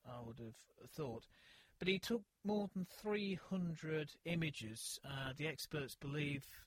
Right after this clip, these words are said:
there's certainly three hundred that he took, and there could be another two hundred, um, out there waiting to be discovered. Uh,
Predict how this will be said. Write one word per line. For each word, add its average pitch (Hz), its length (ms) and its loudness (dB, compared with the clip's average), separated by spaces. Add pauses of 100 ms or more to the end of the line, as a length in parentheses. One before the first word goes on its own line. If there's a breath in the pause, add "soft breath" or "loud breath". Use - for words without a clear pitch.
(180)
there's 151 140 -4
certainly 170 360 2
three 160 300 -2
hundred 143 360 -2
that 113 120 -6
he 113 120 -6
took, 123 220 -8
and 135 100 -6
there 135 100 -4
could 160 240 -8
be 139 200 -2 (120)
another 147 360 -2
two 117 320 -4
hundred, 113 540 -4 (800 soft breath)
um, 123 480 -2
out 131 220 -4
there 123 360 -2 (760 soft breath)
waiting 143 340 0
to - 80 -6
be 127 200 -2
discovered. 147 600 -4 (1080)
Uh, 170 320 4